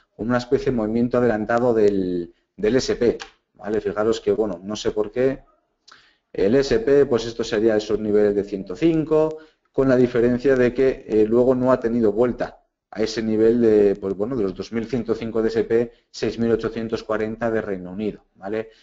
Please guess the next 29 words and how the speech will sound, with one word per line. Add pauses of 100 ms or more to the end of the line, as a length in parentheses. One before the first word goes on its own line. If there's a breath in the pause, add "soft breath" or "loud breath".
(160 soft breath)
Eh,
muchas
dudas
ahora
mismo,
una
salida
de
Reino
Unido (360 soft breath)
de, (720)
de
Europa,
en
principio
debería
ser
tomada
como
algo
negativo (300)
por
los
mercados
financieros, (240)
¿vale?
Debería
ser
tomada